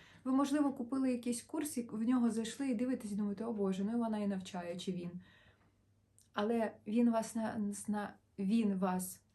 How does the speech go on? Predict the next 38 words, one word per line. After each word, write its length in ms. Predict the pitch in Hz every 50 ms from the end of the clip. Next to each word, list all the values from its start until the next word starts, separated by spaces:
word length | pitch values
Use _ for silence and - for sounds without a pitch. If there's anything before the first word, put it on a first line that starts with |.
| _ _ _
в 80 | - -
цьому 380 | - - 247 233 214 208 202
моменті 480 | 202 202 202 214 233 294 - - - 220
навчає, 640 | 208 208 202 196 - - 233 240 254 240 226 220 220 - - - _ _ -
як 320 | 202 226 220 220 - -
ви 260 | - 214 214 240 262 240
би 120 | 202 208
хотіли 500 | 208 - 196 190 - - 196 185 180 180
навчати, 480 | 175 175 180 - - 185 180 185 - - - _ _ _ _ _ _ _ _ _ - _ _ -
яку 500 | - 214 233 233 233 - - - 294 294
би 140 | 233 254 233
структуру 520 | - - - 240 240 - 277 254 247 240
ви 160 | 220 247 277
могли 300 | 269 240 214 190 185 190
збудувати. 640 | 185 - - 196 170 175 185 185 175 175 175 185 202 -
Тобто 280 | - 208 - - 233
він 160 | 240 247 240
також 400 | 240 269 262 - 370 294 - -
є 80 | 220 220
вчителем. 560 | 214 - - 254 233 - 202 190 185 185 185 - - _ _ _ _ _ _ _
Але 220 | - 220 226 233
вчителем 520 | 233 233 - 285 294 294 262 254 247 240 240
не 120 | 240 240
через 340 | 233 - 247 233 240 233 247
отой 320 | 254 247 - 381 440 415
приклад, 520 | - - - 240 233 214 - 208 196 190 - -
як 260 | 214 202 196 190 196
би 100 | 185 214
я 140 | 214 196 196
хотів, 440 | 196 - 208 196 - - 196 185 185 185 - - - _ _ _ _ _ _ _ _
а 120 | - 220 226
через 260 | - 247 240 240 233
той 180 | - 285 285
приклад, 420 | 240 - 277 294 294 - 247 240 240 233
як 280 | 233 254 254 247 -
не 120 | 240 247 240
треба 360 | 240 277 269 220 185 185 180
робити, 560 | 196 202 196 233 240 254 254 - 349 370